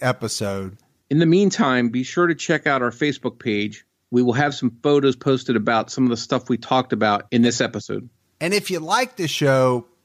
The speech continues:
Speaker 1: please take a minute to go out and rate and review.
Speaker 2: And I just wanna say thanks to all the people on Twitter and Facebook with all the great comments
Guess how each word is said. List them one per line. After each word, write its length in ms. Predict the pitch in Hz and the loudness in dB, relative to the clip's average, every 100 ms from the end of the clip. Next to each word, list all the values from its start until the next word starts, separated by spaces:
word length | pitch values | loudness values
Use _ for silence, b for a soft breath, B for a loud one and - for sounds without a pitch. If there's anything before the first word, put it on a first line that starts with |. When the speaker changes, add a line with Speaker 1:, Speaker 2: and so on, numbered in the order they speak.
| _ _ | _ _
Speaker 1:
please 320 | - 226 247 - | -10 -8 -8 -4
take 280 | 233 214 | -2 0
a 60 | 175 | -2
minute 500 | 165 160 147 143 - | 0 0 0 -2 -6
to 60 | 104 | -10
go 300 | 131 143 151 | -2 0 2
out 420 | 143 139 135 - 123 | 4 4 2 -2 -10
and 300 | 113 107 110 | -8 -6 -2
rate 400 | 131 135 131 - _ | 0 0 -4 -14 _
and 180 | 120 120 | -6 -4
review. 500 | 113 107 113 85 - _ _ | -6 -6 -8 -8 -14 _ _
Speaker 2:
And 260 | 127 127 123 | 0 2 2
I 100 | 147 | 2
just 160 | 160 - | 0 2
wanna 160 | 139 | 2
say 200 | - 123 | 2 0
thanks 460 | 117 143 139 131 - | 0 0 0 -2 -4
to 120 | 117 | -4
all 100 | 113 | -2
the 100 | 113 | -4
people 360 | - 127 117 117 | -6 -4 0 0
on 240 | 110 107 | 0 -2
Twitter 420 | - 131 120 117 | 0 2 4 4
and 100 | 110 | 2
Facebook 600 | - 123 117 - 107 101 _ _ _ _ - | 2 2 2 2 0 0 _ _ _ _ -8
with 180 | 123 113 | -2 2
all 120 | 123 | 2
the 80 | 117 | 2
great 260 | 113 117 | 0 -2
comments 680 | - 123 117 117 110 - - | -2 0 2 4 2 -2 -12